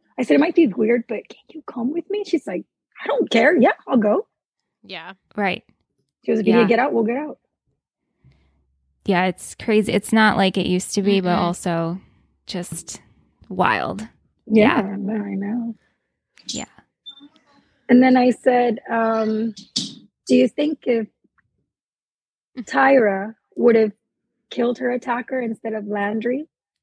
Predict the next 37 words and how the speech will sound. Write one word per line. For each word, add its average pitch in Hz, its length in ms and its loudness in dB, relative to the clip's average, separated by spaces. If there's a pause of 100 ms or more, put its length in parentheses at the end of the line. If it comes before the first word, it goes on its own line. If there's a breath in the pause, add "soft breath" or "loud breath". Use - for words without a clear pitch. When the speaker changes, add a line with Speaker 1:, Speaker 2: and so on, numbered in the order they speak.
(600)
Speaker 1:
would 269 260 6
he 277 160 6
have 240 100 2
still 233 260 0
been 220 260 -4
like, 190 280 -6 (640)
'I - 80 0
need 220 120 6
to 208 60 2
say 208 180 4
something, 190 340 -4
I 185 60 -4
need 202 120 4
to 208 60 4
confess'?" 196 580 -2
'Cause 208 160 -2
I 220 100 6
feel 269 180 4
like 262 280 4
for 214 120 -4
her, 233 220 0
it's - 160 -4
like 208 180 0
he 220 80 -6
just 196 220 -6
wanted 208 220 -2
to 202 60 -6
protect 196 420 -8
her 220 100 2
the 202 80 6
entire 190 300 0
time, 208 260 -2
but 196 120 4
he 190 60 4
still 262 220 0
told - 340 -8
Matt. 92 260 2